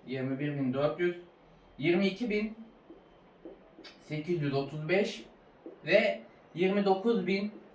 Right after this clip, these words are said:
dokuz yüz kırk bir. Bakın Kafkas Üniversitesi de aynı şekilde. Kafkas Tıp Fakültesi on dokuz bin yedi yüzden yirmi dokuz bin dokuz yüze bir on binlik gerileme de burada var. Bakın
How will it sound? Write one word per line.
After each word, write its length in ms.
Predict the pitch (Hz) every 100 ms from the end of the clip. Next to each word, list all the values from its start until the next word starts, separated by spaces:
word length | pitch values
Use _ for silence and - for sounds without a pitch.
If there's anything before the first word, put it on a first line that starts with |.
| - - - - - - - - - -
dokuz 360 | 190 190 196 160
yüz 160 | 165 170 - -
kırk 400 | 151 151 - -
bir. 220 | 139 117 185
Bakın 240 | 202 131 - - - -
Kafkas 420 | - 175 - 302
Üniversitesi 540 | 240 226 226 226 233 269
de 60 |
aynı 220 | 226 143 151
şekilde. 500 | 180 156 123 117 - - -
Kafkas 420 | - 185 226 220 -
Tıp 140 | 190
Fakültesi 640 | 196 143 127 - - 226 - - - -
on 200 | 190 247
dokuz 280 | 254 254 233
bin 100 | 277
yedi 220 | 170 147
yüzden 560 | 214 254 180 185 214 - - - -
yirmi 320 | 156 202 240
dokuz 300 | 240 240 214
bin 160 | 247 233
dokuz 300 | 180 226 180
yüze 340 | 147 123 117 - 160
bir 200 | 277 - -
on 320 | 294 311 262
binlik 320 | 202 214 202
gerileme 360 | 180 180 202 247
de 120 | 196
burada 220 | 214 208
var. 140 | 285 202
Bakın 260 | 214 -